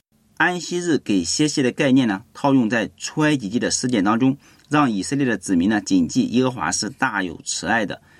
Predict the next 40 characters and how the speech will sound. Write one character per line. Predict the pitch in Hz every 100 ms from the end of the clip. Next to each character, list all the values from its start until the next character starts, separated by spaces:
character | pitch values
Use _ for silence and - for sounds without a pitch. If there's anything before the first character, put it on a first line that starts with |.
| -
把 | - 92
他 | 117
们 | 143
从 | 120 - 104
不 | - 151
得 | 107 98 - _ _
歇 | - - 156
息 | 147
的 | 127 - -
埃 | 151 151
及 | 127 120
为 | 95 104
奴 | 123 -
之 | - 135
地 | 135 - -
救 | 160 120
赎 | - 98
出 | -
来。 | 95 85 - _ _ _ - - _
第 | 190
四 | 190 196
个 | 165
方 | 175
面 | 175
呢， | 147
就 | 135
是 | 113 _
记 | - - 190 143 -
圣 | - 170 143 90
约， | 113 135 - _ _ _ _ _ _ _ _ -
安 | 170 214
息 | 226
日 | 220
也 | 156 98
是 | -
一 | 117
个 | 117
记 | - 151
号， | 127 - - _ -
标 | 160